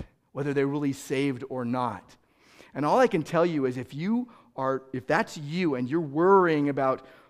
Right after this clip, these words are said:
"Oh no, if I, am I one of the elect or not?" You're one of the elect, okay? If, uh, unbelievers don't care one lick about this. When I was, uh, not a believer, I cared nothing about it. I would have fought against it.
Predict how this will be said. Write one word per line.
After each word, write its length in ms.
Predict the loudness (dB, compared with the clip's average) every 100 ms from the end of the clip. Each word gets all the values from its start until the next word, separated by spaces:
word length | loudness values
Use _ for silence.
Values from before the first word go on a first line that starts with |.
| 0
"Oh 140 | 4
no, 320 | 8 8 8
if 100 | 6
I, 100 | 4 6
am 100 | 6
I 140 | 6
one 180 | 8 6
of 80 | 6
the 60 |
elect 320 | 4 4 2
or 40 | 2
not?" 300 | 4 2 -2 -20 -20 0
You're 140 | 4
one 160 | 4 4
of 40 |
the 100 | 2
elect, 420 | 2 2 0 -6 -20 _ _
okay? 240 | 0 0 0 -2
If, 180 | -4 0
uh, 100 | -2 2 6
unbelievers 480 | 8 10 8 8 8
don't 180 | 6
care 180 | 8 8
one 280 | 8 6 6
lick 160 | 4 6
about 260 | 6 6
this. 240 | 4 -2 -4 -10 4
When 140 | 8
I 140 | 10
was, 160 | 8 6 8
uh, 140 | 8 10
not 200 | 10 10
a 20 |
believer, 320 | 8 6 6 6
I 80 |
cared 240 | 8 8 8
nothing 320 | 8 8 6
about 240 | 8 8
it. 80 | 6
I 80 | 4
would 140 | 6 6
have 80 |
fought 220 | 6 6 6
against 340 | 4 0 -2
it. 180 | -10